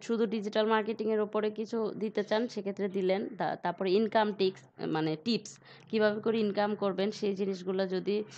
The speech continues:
দিতে চান, তাহলে এর-, এরকম আলাদা করে এক একটা ই-, মানে channel বানাবেন, ঠিক আছে? আচ্ছা, এখন আমরা আসবো হচ্ছে যে কোনো video তো দেই নাই, তাই না?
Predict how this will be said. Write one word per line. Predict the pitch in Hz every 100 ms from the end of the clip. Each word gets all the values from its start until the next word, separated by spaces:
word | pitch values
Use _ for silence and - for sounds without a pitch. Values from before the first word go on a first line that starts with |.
| - -
দিতে | 190 208
চান, | 202 214 220
তাহলে | 202 190
এর-, | 180 170 -
এরকম | 185 175 196 220 - -
আলাদা | 170 185 202
করে | 202 196 202 294 359 - _ _ -
এক | 170
একটা | 180 - 214 190
ই-, | - - -
মানে | 156 151 151 143
channel | - 175 175
বানাবেন, | 165 170 170 147 143 147
ঠিক | 202 208
আছে? | 214 208 156 - _ _ _ _ _ _ - _ _ _
আচ্ছা, | - 151 170 151
এখন | - 175 - 226
আমরা | 214 214 220
আসবো | 220 202 202
হচ্ছে | 214 - 214
যে | 185 190
কোনো | 196 196 208 196
video | 196 196 220
তো | 214
দেই | 185 190 185
নাই, | 160 143
তাই | 135 185
না? | 208